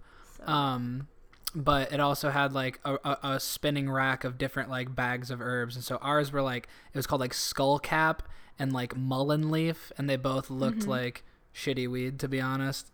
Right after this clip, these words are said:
Speaker 2: Um,
Speaker 3: <laughs>
Speaker 2: but it just kinda tasted, uh, hot. It sort of just kinda burned your
Speaker 3: Mm-hmm.
Speaker 2: throat a little. So poor, poor Arif, uh, and Taylor,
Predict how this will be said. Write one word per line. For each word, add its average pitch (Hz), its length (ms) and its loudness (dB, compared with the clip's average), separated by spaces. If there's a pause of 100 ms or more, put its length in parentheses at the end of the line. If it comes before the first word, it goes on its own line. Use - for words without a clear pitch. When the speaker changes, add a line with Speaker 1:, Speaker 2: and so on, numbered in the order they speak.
(140)
Speaker 2:
Um, 123 360 2 (280)
Speaker 3:
<laughs> 277 220 2
Speaker 2:
but 143 140 6
it 139 120 2
just 151 180 4
kinda 135 400 2 (560)
tasted, 135 640 0 (200)
uh, 117 440 0 (540)
hot. 127 440 0 (180)
It 143 140 -4
sort 135 220 -2
of 131 80 -4
just 123 160 -8
kinda 127 180 0
burned 123 280 2
your 202 100 0
Speaker 3:
Mm-hmm. 226 60 -2
Speaker 2:
throat 123 200 -2
a 120 40 -2
little. 127 400 -2 (200)
So 139 240 4
poor, 165 520 8 (100)
poor 170 340 4
Arif, 143 480 0 (160)
uh, 131 300 0
and 135 180 -2
Taylor, 135 540 0